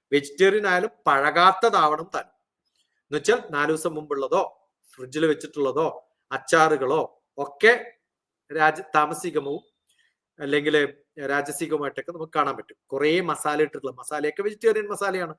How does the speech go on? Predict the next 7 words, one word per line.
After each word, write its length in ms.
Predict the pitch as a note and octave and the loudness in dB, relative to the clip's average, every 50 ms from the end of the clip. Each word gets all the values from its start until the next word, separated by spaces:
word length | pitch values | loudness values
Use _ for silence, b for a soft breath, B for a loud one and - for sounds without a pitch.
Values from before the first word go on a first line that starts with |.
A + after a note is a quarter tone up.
| _ _ _ _ _ _ _ _ - | _ _ _ _ _ _ _ _ -8
പക്ഷെ 180 | D#3 D#3 - E3+ | -6 0 0 0
മസാല 380 | D#3+ C#3+ C3+ - D3+ D#3 D#3 E3+ | 0 0 -2 2 2 4 4 4
കുറച്ച് 360 | E3+ - D#3+ D3+ - - - F#3+ | 2 0 0 -4 -2 0 0 0
അധികമാവുമ്പോ, 540 | D#3+ C#3 D#3+ D#3 F3 D#3+ C#3+ C#3 - - - - | 0 0 0 0 0 0 0 -2 -4 -10 -12 -4
എരിവ് 280 | C#3+ C3 C3+ D3+ E3 F3 | -2 -2 0 2 2 2
അധികമാവുമ്പോ 600 | D3+ - D3 D#3 E3 E3 D3+ C3+ - - - D#3+ - _ _ _ _ _ _ _ _ - | 2 0 -2 -2 0 2 2 0 0 -4 -8 -8 -8 _ _ _ _ _ _ _ _ -8
അതിനൊക്കെ 500 | C3+ C3+ D#3+ F3 F3+ - - - A#3 | -2 -2 0 0 0 -2 0 4 4